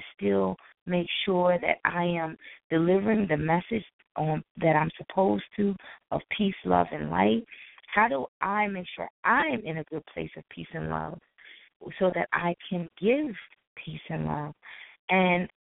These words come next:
it just made me feel so much better. I was able to come back and focus today to get some things off my ta-, off my to-do list that was overwhelming me because I didn't know what to do. I didn't know if I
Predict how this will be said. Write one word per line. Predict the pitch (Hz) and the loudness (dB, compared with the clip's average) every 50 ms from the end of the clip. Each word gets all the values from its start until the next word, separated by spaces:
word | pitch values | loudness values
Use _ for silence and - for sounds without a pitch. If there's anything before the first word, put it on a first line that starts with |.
| _ _ | _ _
it | - - 196 | -2 0 2
just | 196 214 180 - | 2 0 2 2
made | 220 208 208 | 2 4 4
me | 208 208 202 - | 2 0 0 0
feel | 214 202 - - | -2 -2 0 0
so | 214 | 2
much | 220 220 214 214 196 | 4 4 4 2 2
better. | 185 214 214 233 254 254 170 - - - - - - - _ _ _ _ | 2 2 2 4 2 0 -4 -6 -8 -12 -18 -20 -20 -20 _ _ _ _
I | - 175 | -2 0
was | 180 180 180 190 | 2 2 2 2
able | 185 185 | 0 -2
to | 185 - - | -4 -8 -4
come | - 196 196 196 | -2 0 0 2
back | 190 196 202 - - | 2 0 0 0 -2
and | 185 170 - _ | -6 -10 -2 _
focus | - 190 214 - - 214 - | 2 2 2 0 -4 -8 -8
today | 226 196 180 208 202 202 202 | -6 -2 2 2 4 4 2
to | 190 190 | 0 -2
get | - 175 175 - - | -4 -6 -6 -6 -6
some | 175 170 160 - | -8 -8 -6 -4
things | 196 190 196 190 185 175 | -4 -4 -2 -2 -2 0
off | 190 185 180 - - | 0 0 0 -2 -4
my | 160 147 151 - - | -6 -6 -6 -6 -8
ta-, | - 202 196 - - - - - - _ - | -6 -6 -6 -6 -10 -16 -20 -20 -20 _ 0
off | 185 170 165 - | 0 0 0 0
my | 165 151 151 - | -2 -4 -4 -4
to-do | 156 156 - 185 208 | -8 -10 -6 -4 -2
list | 202 202 208 - - | 0 0 0 2 0
that | - - | 0 0
was | - 156 - | 0 -2 -4
overwhelming | - 151 160 156 160 151 160 175 185 196 202 208 208 208 202 | -2 -2 -2 -2 -2 -2 0 2 2 2 2 2 0 0 0
me | 208 202 208 208 208 - - - - - - _ | 0 0 0 -2 -4 -8 -12 -18 -18 -20 -16 _
because | 175 - - 185 - | -8 -6 -4 0 2
I | 185 | 2
didn't | 190 190 - - 175 | 2 2 0 -2 -2
know | 180 175 | -2 -2
what | 170 165 160 160 | -2 -2 -4 -6
to | - 165 - | -8 -12 -8
do. | 165 160 156 147 | -4 -4 -2 -2
I | |
didn't | 147 165 151 143 | -2 -4 -4 -4
know | 165 165 160 160 | -4 -2 -2 -2
if | 160 156 - | -4 -4 -6
I | 156 | -10